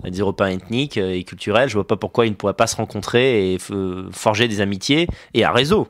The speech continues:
Attendez, c'est des, bon, je sais que ça troll un peu, mais il y a aussi une part de, de, de vérité dans, dans, dans tous les petits trollings. Euh, en tout cas, les, les gens pensent qu'ils ont raison de dire ça.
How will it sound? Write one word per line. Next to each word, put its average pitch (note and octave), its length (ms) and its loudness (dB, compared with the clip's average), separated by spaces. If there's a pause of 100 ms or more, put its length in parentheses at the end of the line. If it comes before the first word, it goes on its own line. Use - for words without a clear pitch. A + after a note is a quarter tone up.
(160)
Attendez, G#2 260 -4
c'est - 140 -18
des, F2+ 260 -16 (180)
bon, A#2 100 -2
je A2 60 -4
sais C3+ 140 0
que - 60 -6
ça G#2 120 2
troll B2+ 200 2
un E3+ 100 0
peu, A#3 220 2
mais C3 120 -2
il - 20 0
y A#2 60 4
a A#2+ 40 4
aussi B2+ 200 -2
une C#3 100 -8
part C3+ 160 2
de, A2 240 2 (400)
de, A2 140 -2
de G#2 160 -2
vérité A2 440 0
dans, G2+ 220 -2
dans, F#2+ 380 -6
dans F#2+ 140 -8
tous - 120 -12
les A2 100 -4
petits F#2+ 180 -10
trollings. C3 420 -4
Euh, F#2+ 120 -6 (120)
en G2 160 -8
tout - 80 -18
cas, B2 140 -2
les, G2+ 80 -6
les G2 120 -6
gens A#2+ 180 -4
pensent B2+ 260 -2
qu'ils G2+ 420 -2
ont G#2+ 40 -2
raison A2 200 0
de G#2+ 40 -4
dire G2+ 160 -2
ça. F3 260 0